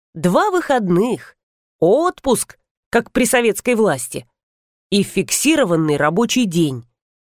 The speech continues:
В девятнадцать часов шагай домой. Я заморгала. Характер у Юры омерзительный.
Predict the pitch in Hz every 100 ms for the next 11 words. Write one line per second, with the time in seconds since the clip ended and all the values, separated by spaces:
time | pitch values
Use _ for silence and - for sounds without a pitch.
0 | _ _ _ _ _ _ _ _ 147 180
1 | 196 208 214 - 202 - 220 311 269 -
2 | _ _ - - 370 240 226 180 170 160
3 | 156 131 - _ _ _ _ _ _ _
4 | _ _ - 147 170 135 180 190 214 190
5 | 165 139 135 _ _ _ _ _ _ _
6 | _ _ _ _ - 185 175 330 403 -
7 | 294 262 208 302 294 262 233 196 160 175
8 | 160 147 135 -